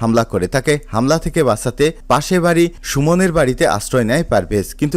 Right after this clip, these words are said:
সেখানেও গিয়ে তাকে কুপিয়ে হাত বিচ্ছিন্ন করে ফেলে। পরে পারভেজ চিৎকার করলে লোকজন জড়ো হলে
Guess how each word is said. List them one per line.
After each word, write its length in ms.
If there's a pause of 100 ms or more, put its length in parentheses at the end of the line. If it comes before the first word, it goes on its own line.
(120)
সেখানেও 440
গিয়ে 200
তাকে 180 (220)
কুপিয়ে 420
হাত 240
বিচ্ছিন্ন 340 (120)
করে 220
ফেলে। 200 (200)
পরে 140 (100)
পারভেজ 360
চিৎকার 400
করলে 180 (100)
লোকজন 360
জড়ো 240
হলে 160